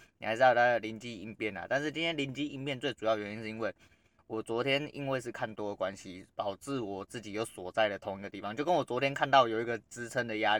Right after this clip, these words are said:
呃，支撑的在那边，结果我就一直觉得不会下去。那下去之后，我看错支撑，变得马上洗上来，就是因为我手头上没有一个适当的工具，应该说我没有办法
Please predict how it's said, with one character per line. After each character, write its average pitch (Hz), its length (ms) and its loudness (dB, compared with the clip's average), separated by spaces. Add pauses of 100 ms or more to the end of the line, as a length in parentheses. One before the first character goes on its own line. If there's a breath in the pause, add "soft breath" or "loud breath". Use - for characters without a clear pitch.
(140)
呃， 117 140 0
支 131 200 -10
撑 123 240 0
的 104 400 -2
在 120 160 4
那 107 140 2
边， 95 180 -6 (400 loud breath)
结 156 140 4
果 147 100 4
我 117 60 2
就 131 120 -2
一 - 60 -4
直 123 140 -6
觉 104 140 -8
得 98 100 -6
不 98 180 -10
会 107 140 -4
下 98 240 0
去。 - 220 -10
那 135 120 0
下 139 220 6
去 135 180 -4
之 131 140 -4
后， 127 120 4 (100)
我 101 100 -6
看 117 240 -2
错 117 220 -6
支 110 200 -12
撑， 104 220 -8
变 113 140 -6
得 107 60 -12
马 92 180 -6
上 110 100 -8
洗 - 220 -16
上 113 120 -4 (120)
来， 73 100 -6 (400 soft breath)
就 156 140 -4
是 165 220 0
因 165 140 -6
为 165 60 2
我 120 220 2
手 98 200 -8
头 101 160 -2
上 156 220 4
没 135 120 0
有 117 200 4
一 120 80 -4
个 110 160 -2
适 135 260 -8
当 120 200 6
的 107 60 -4
工 107 220 -6
具， 101 140 -4
应 139 80 -8
该 139 80 4
说 139 100 0
我 123 80 2
没 113 120 -4
有 120 100 0
办 127 80 4
法 110 80 0